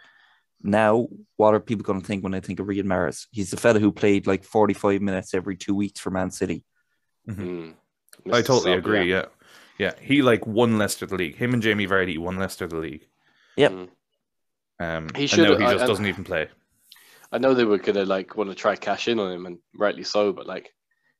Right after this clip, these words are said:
Speaker 3: if he stayed at Leicester, like, he'd still be their, like, talisman.
Speaker 1: Or if he'd gone
Speaker 2: And he
Speaker 1: to another club, if he had gone to, like,
Speaker 3: Yeah.
Speaker 1: Arsenal or Spurs or United, well, maybe not United, he would have a great career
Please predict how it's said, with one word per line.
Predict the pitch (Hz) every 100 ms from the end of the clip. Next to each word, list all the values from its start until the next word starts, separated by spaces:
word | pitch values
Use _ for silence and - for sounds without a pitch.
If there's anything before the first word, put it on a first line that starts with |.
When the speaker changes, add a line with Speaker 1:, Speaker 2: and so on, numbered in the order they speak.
| _ _ _ _
Speaker 3:
if | 123
he | 127
stayed | - 107 98
at |
Leicester, | 87 104 - 87 - _ _
like, | -
he'd | 131
still | - 151
be | - -
their, | 95 - -
like, | -
talisman. | - 107 107 87 87 85 _ _ _
Speaker 1:
Or | 160
if | 170
he'd | 175
gone | 160 170 156
Speaker 2:
And | 139
he |
Speaker 1:
to | 170 165
another | 160 180 208
club, | - 95 -
if | - -
he | 156
had | 135
gone | 147 151
to, | - 139
like, | 143 135
Speaker 3:
Yeah. | 113 120 _ _ _ _ _ -
Speaker 1:
Arsenal | 127 143 - 147 143 139 135
or | 110
Spurs | - - 127 120 117 120 107 -
or | 104
United, | 107 107 107 104 - 98 95 - - _ _
well, | 92
maybe | 95 92 90
not | - -
United, | - 80 - - - - -
he | 127
would | 139 131
have | 117 110 - _ _ _
a | 107
great | 104 - 110 117 113 101 - -
career | - 104 104 95 -